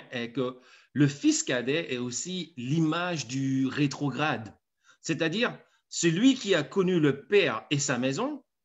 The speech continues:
qui a vécu dans la maison du Père, mais qui un jour décide d'aller ailleurs,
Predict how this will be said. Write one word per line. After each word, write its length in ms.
qui 220
a 100
vécu 880
dans 280
la 100
maison 300
du 160
Père, 360
mais 140
qui 240
un 140
jour 400
décide 560
d'aller 580
ailleurs, 680